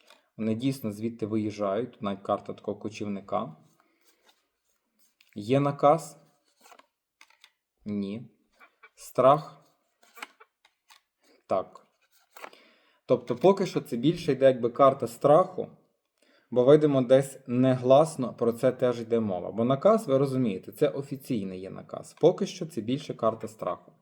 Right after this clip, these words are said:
Чи може бути наказ? А... Перша карта заперечувальна, друга карта нейтральна, третя карта так. Тобто це може в результаті бути наказ на, ну, самого верху,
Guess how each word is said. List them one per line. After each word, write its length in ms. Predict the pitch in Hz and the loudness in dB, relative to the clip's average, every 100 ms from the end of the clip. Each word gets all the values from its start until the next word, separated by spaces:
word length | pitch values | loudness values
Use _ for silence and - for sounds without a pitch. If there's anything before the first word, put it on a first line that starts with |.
| _ _ _ _ | _ _ _ _
Чи 120 | 147 | 0
може 220 | 190 185 | 2 2
бути 240 | 151 147 | 0 0
наказ? 540 | 127 123 - 92 - - _ - _ _ _ _ _ _ _ _ _ - - - _ _ _ _ _ _ _ _ _ _ _ _ _ - _ _ - _ _ _ - _ - _ _ _ _ _ _ _ _ | -2 -2 -2 -4 -6 -20 _ -20 _ _ _ _ _ _ _ _ _ -20 -20 -20 _ _ _ _ _ _ _ _ _ _ _ _ _ -20 _ _ -20 _ _ _ -20 _ -20 _ _ _ _ _ _ _ _
А... 580 | - 110 104 101 101 98 101 - - - - | -10 -8 -6 -6 -8 -8 -12 -14 -18 -20 -2
Перша 260 | 139 143 131 | 0 0 0
карта 300 | 127 113 110 | -2 0 -4
заперечувальна, 840 | 107 107 131 170 170 160 160 143 | -6 0 2 2 0 -2 0 -2
друга 260 | 117 120 113 | -2 -2 -2
карта 360 | 117 110 110 | -2 -2 -4
нейтральна, 540 | 104 104 127 147 165 123 | -8 -6 2 2 2 -2
третя 320 | - 123 117 | -2 -4 -4
карта 360 | 123 110 - | -6 -6 -8
так. 320 | 110 - 92 - | -14 -12 -12 -6
Тобто 260 | 110 - | -6 -6
це 200 | 113 - | -8 -4
може 300 | 127 120 98 | -2 -2 -4
в 80 | 92 | -6
результаті 640 | 98 101 101 - 147 170 95 | -8 -8 -8 0 0 -2 -10
бути 300 | 101 113 104 | -10 -8 -8
наказ 680 | 107 123 - 107 90 - _ | -6 -6 -2 -2 -2 -12 _
на, 260 | - 98 92 - _ | -14 -12 -12 -16 _
ну, 120 | 113 | -12
самого 540 | 98 - 117 98 92 92 | -12 0 0 0 -8 -8
верху, 500 | 101 95 92 - | -4 -4 -4 -8